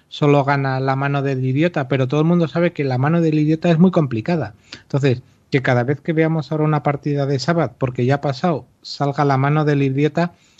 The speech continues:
a mí me parece <laughs> restarle fuerza, ¿no? Es decir, y, y es un guiño que vamos a entender en realidad poco. Es decir, ¿por qué se llama la, la mano del idiota? Porque es un juego que hay que hacer veintitrés sumando, y hay cartas negativas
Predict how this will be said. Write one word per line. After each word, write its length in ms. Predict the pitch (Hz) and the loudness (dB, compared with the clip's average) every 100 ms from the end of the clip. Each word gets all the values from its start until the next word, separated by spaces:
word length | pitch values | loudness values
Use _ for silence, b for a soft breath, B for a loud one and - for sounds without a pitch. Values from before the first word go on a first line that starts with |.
| - | -8
a 60 | 120 | 0
mí 120 | 131 | 0
me 140 | 139 | 0
parece 600 | 143 135 127 127 156 151 - | 0 -2 -2 -2 -2 -2 -6
<laughs> 80 | 131 | -4
restarle 640 | 139 127 120 - 127 143 143 | -2 0 -2 0 0 0 -2
fuerza, 420 | - 139 135 117 | -2 -4 -2 -6
¿no? 160 | 127 127 | -4 -4
Es 100 | 120 | -6
decir, 340 | 120 131 120 b b b b b | -4 -2 -2 b b b b b
y, 180 | 135 127 | -2 0
y 160 | 123 135 | 2 2
es 140 | 135 | 4
un 100 | 156 | 2
guiño 280 | 151 160 190 | 2 2 2
que 60 | 147 | 2
vamos 440 | 139 151 156 - | 0 0 0 -2
a 40 | |
entender 560 | 151 143 143 139 151 170 | -4 -2 -2 2 2 2
en 100 | 151 131 | 0 2
realidad 520 | 131 123 123 170 - | 4 4 4 4 0
poco. 300 | - 196 - | -2 -2 -2
Es 60 | 110 | -8
decir, 380 | 117 131 120 117 B _ | -6 -6 -6 -8 B _
¿por 160 | 135 127 | -4 0
qué 100 | 175 | -2
se 140 | 175 | 2
llama 240 | 185 175 170 | 2 4 2
la, 380 | 156 151 151 135 | 0 -2 -6 -2
la 200 | 165 151 | 0 2
mano 240 | 147 143 | 2 0
del 180 | 139 135 | 0 -2
idiota? 380 | 131 117 110 117 | -2 -2 -4 -8
Porque 260 | 131 123 151 | -8 -6 -2
es 60 | |
un 80 | 151 | 0
juego 240 | - 170 | 2 4
que 80 | 165 | 4
hay 80 | 165 | 2
que 80 | 160 | 0
hacer 240 | 135 165 | 0 0
veintitrés 560 | 156 156 151 147 175 202 | 2 0 -2 -2 -2 -2
sumando, 500 | - 139 160 156 120 | -2 0 2 2 -2
y 80 | 123 | -4
hay 100 | 131 | -4
cartas 420 | 151 151 156 131 | -4 -4 -6 -4
negativas 640 | 151 139 135 202 220 233 | -4 -2 -2 0 0 -2